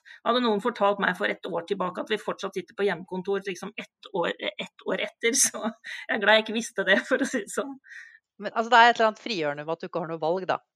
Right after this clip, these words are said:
Speaker 2: At du bare
Speaker 1: Ja.
Speaker 2: må, eh, det er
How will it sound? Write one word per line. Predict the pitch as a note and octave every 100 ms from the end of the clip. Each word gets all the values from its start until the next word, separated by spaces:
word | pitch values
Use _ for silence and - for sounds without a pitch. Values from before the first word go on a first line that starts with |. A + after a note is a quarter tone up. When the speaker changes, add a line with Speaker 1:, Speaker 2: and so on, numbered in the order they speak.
| G3
Speaker 2:
At | F3+ F#3
du | F3+
bare | D#3
Speaker 1:
Ja. | E3+ D#3+
Speaker 2:
må, | C3+ C3+ _ -
eh, | E3 D3 C#3+ D3 C#3+ C#3+ C#3+ D#3 D#3+ E3 _ _ F#3+
det | F#3 F3+ G3
er | F#3+